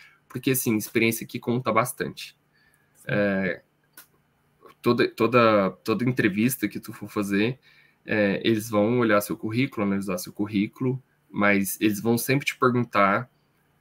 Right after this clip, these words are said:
Speaker 1: é, como, qual, quais são as suas experiências, o que, que você fez de relevante na sua carreira até hoje.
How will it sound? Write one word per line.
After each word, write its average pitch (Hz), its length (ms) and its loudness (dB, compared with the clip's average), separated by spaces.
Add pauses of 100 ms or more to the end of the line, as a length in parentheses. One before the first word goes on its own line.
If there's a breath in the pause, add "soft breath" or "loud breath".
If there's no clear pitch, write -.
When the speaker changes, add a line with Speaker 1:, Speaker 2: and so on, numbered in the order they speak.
(120)
Speaker 1:
é, 104 440 2 (120)
como, 107 320 4
qual, 127 340 6
quais 139 260 4
são 151 120 2
as 143 100 -4
suas 131 280 -2
experiências, 120 720 0
o - 40 -20
que, 113 120 -12
que - 60 -14
você 117 120 -2
fez 113 180 0
de 107 80 -6
relevante 113 520 0
na - 80 -8
sua 107 160 -10
carreira 101 300 -2
até 95 200 -2
hoje. 95 560 0